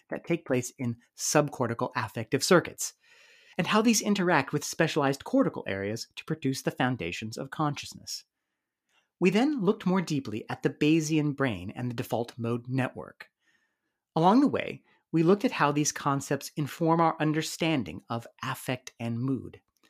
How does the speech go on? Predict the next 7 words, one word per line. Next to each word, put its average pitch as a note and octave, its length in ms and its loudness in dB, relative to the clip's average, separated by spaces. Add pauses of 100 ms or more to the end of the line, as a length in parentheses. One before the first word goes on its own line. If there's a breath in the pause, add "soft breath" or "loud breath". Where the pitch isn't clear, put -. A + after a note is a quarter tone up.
(160 soft breath)
and D#3 120 -2
help B3+ 200 4
us C4 140 2
to - 180 -2
engage B2+ 520 0
them C3+ 260 -4
effectively. - 680 -6